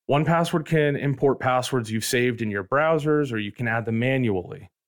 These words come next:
You can also import them from other password managers. If you find one that you like, they're,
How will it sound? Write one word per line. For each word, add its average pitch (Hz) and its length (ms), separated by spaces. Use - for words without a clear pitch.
You 123 140
can 160 100
also 143 320
import 127 380
them 127 160
from 135 180
other 143 180
password 98 400
managers. 101 520
If 107 180
you 107 260
find 120 220
one 120 160
that 113 120
you 117 140
like, 127 320
they're, 113 280